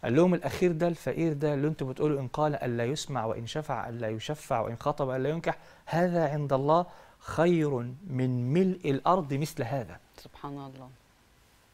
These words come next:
Speaker 1: وبعدين
Speaker 2: مش
Speaker 1: هو
Speaker 2: بالشكل ولا بالمظهر.
Speaker 1: خالص.
Speaker 2: مم.
Speaker 1: لأن مثلًا عنده في حديث خطير بيقول فيه إيه؟ في ناس بتبقى في الدنيا معمول لها شنة ورنة وحد بقى إيه؟
Speaker 2: مم.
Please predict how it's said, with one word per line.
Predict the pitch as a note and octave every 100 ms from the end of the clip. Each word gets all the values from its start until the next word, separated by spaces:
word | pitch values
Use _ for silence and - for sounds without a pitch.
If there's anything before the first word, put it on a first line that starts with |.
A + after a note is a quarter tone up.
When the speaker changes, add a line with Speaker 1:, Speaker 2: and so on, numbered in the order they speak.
| - _ _ _ _ - - - -
Speaker 1:
وبعدين | A2+ G#2+ C3 F#3
Speaker 2:
مش | E3+
Speaker 1:
هو | F3 E3+
Speaker 2:
بالشكل | E3+ F3+ G#3+ - F#3+
ولا | G3 F3+
بالمظهر. | D#3 D3 C3+
Speaker 1:
خالص. | G3 A3 D3+ - D3+
Speaker 2:
مم. | D3 C3 B2+
Speaker 1:
لأن | C3
مثلًا | D#3+ - F3
عنده | F3 E3+ D3
في | F#3
حديث | D#3+ F3
خطير | - C3+ F3
بيقول | C#3 D3+
فيه | D3 C#3+
إيه؟ | A#2+ A#2 - - - _ _ _
في | - F#3+
ناس | G#3+ A3+
بتبقى | D3+ G#3+ F3+
في | D3
الدنيا | C3+ F#3 G3
معمول | E3 A#2+ B2+ C#3
لها | F3+
شنة | D#3 F3 F3 E3 A#2+
ورنة | A2 C#3+ E3+ E3+ D#3+
وحد | A#2 D#3+ C#3+ C#3
بقى | D#3+
إيه؟ | D3+ E3
Speaker 2:
مم. | -